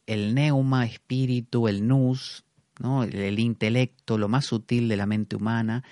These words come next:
lo que diría alguien en contemplación, en meditación zen,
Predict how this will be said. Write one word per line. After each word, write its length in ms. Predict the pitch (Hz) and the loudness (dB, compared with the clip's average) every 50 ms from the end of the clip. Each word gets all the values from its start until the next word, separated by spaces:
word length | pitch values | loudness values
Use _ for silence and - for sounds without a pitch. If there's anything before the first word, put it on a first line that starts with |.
| - - - - _ - - | -20 -20 -20 -20 _ -10 -6
lo 180 | 107 110 107 | -4 -4 -4
que 340 | - - 110 107 104 101 - - - - - _ _ | -2 -2 0 0 0 -2 -4 -8 -18 -20 -20 _ _
diría 420 | 107 110 113 113 117 120 123 120 | -4 -2 0 2 4 4 4 4
alguien 380 | 117 117 117 117 117 117 113 - | 4 2 2 2 0 0 0 -2
en 220 | - 113 110 107 104 | -2 -4 -4 -4 -2
contemplación, 1400 | - 107 104 107 104 - - 104 104 101 - 101 98 101 - - - 127 127 127 123 117 117 117 113 113 120 127 - | -2 -2 -2 -2 -2 -2 -2 -2 -2 -4 -4 -6 -6 -6 -6 -4 0 0 2 2 2 0 0 -2 -4 -6 -8 -12 -10
en 120 | - 104 | -6 -4
meditación 760 | 101 104 101 101 95 - 107 101 - - - 113 110 110 107 101 | -4 -2 -2 -4 -6 -6 -8 -8 -6 -4 -2 -2 -2 -2 -2 -4
zen, 600 | - - 123 117 120 117 113 110 110 113 120 | -4 -2 0 0 2 2 0 -2 -2 -4 -6